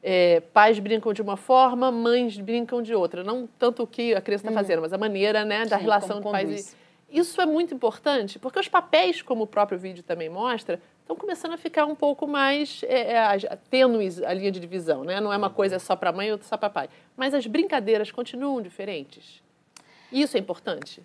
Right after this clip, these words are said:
Speaker 2: Super importante a brincadeira, embora a gente tenha brincadeiras muito tradicionais, né? Os pais brincam de bola e as mães brincam de casinha, né? Então, f-, causa até um estranhamento quando uma menina diz, "Eu quero um skate", né?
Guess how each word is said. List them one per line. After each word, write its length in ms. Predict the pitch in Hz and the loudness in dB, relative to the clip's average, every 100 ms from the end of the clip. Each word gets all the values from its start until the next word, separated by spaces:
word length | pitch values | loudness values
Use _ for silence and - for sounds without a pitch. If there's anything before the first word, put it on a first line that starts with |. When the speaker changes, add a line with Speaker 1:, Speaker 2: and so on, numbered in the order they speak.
| _ | _
Speaker 2:
Super 540 | - - - 277 269 | -18 -16 -8 -4 -4
importante 480 | 277 240 - 185 190 | -2 -6 -4 -8 -6
a 40 | 175 | -6
brincadeira, 720 | 170 165 147 143 170 226 - | -4 -6 -4 -4 -2 -2 -4
embora 280 | 220 220 208 | -6 -4 -2
a 40 | 226 | -4
gente 220 | 226 247 | -6 -10
tenha 180 | - 226 | -6 -6
brincadeiras 360 | 208 214 214 | -4 -6 -4
muito 140 | 208 240 | -6 -4
tradicionais, 840 | 254 240 240 - 277 214 147 131 | 0 0 0 -6 -4 -2 -2 -4
né? 200 | 156 175 | -8 -8
Os 160 | 190 - | -8 -8
pais 300 | - 208 233 | 2 2 2
brincam 280 | 190 202 185 | -6 -8 -6
de 120 | 175 | -6
bola 640 | 147 160 202 240 262 277 294 _ _ _ | -2 2 4 4 2 -2 -4 _ _ _
e 100 | 165 | -2
as 180 | 180 190 | 0 0
mães 260 | 185 190 220 | -2 -4 -4
brincam 320 | 190 220 220 | -6 -8 -6
de 80 | 208 | -6
casinha, 580 | 233 226 170 151 123 - - | -2 -2 -4 -10 -10 -16 -18
né? 240 | 135 190 _ _ _ - | -16 -18 _ _ _ -18
Então, 300 | 165 202 214 | -6 -4 -4
f-, 180 | - - _ - | -10 -20 _ -4
causa 200 | 226 214 | -4 -2
até 120 | 262 | -4
um 40 | 294 | -4
estranhamento 580 | - 254 214 214 247 - | -4 -4 -4 -4 -8 -6
quando 160 | 202 | -4
uma 60 | 208 | -2
menina 320 | 220 214 214 | -2 -4 -6
diz, 200 | 185 175 | -6 -6
"Eu 80 | 196 | -4
quero 180 | 214 214 | -4 -4
um 40 | |
skate", 760 | 233 - - 165 135 - - - _ _ | -8 -8 -4 -4 -4 -8 -10 -12 _ _
né? 380 | 147 151 175 220 | -10 -4 -4 -4